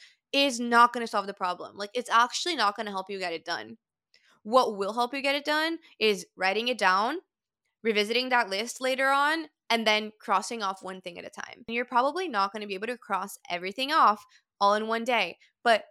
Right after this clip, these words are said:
crossing off a couple of things in one day is enough.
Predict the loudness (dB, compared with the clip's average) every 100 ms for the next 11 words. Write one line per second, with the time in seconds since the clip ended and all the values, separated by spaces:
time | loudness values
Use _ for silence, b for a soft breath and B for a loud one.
0 | _ 2 2 0 -2 0 0 -6 -10 -10
1 | -6 -8 -8 -12 -12 -12 -12 -10 -8 -6
2 | -4 -2 -2 -4 _ _ _ -8 -6 -6
3 | -8 -10